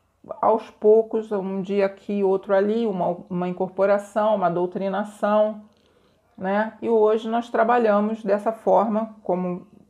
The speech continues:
nossos, meus companheiros aí do grupo já, todo mundo já explicou, já falou, né, da sua visão. Nós trabalhamos com ajuda a espíritos necessitados, espíritos que precisam de informação, de luz,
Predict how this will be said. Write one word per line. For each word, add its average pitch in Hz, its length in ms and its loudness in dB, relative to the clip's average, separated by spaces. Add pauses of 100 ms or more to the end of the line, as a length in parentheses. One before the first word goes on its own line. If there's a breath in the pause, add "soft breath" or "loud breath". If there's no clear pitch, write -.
(160)
nossos, 165 440 -4
meus 170 320 -6
companheiros 170 640 -6
aí 170 320 -4
do 170 140 -8 (280)
grupo 185 480 -4 (600 soft breath)
já, 165 640 -2 (540)
todo 175 220 -2
mundo 175 180 -8
já 175 120 -6
explicou, 185 580 -2
já 165 120 -2
falou, 170 580 -2 (140)
né, 95 440 -10
da 151 140 -8
sua 180 240 -4
visão. 190 560 -4 (400 loud breath)
Nós 226 140 -10
trabalhamos 208 680 2
com 202 480 -2
ajuda 196 640 -2
a 175 60 0
espíritos 185 540 -6
necessitados, - 920 -8
espíritos 170 460 -14
que - 120 -20
precisam 175 720 -8
de 175 220 -8
informação, 170 840 -6
de 160 120 -8
luz, 185 600 -4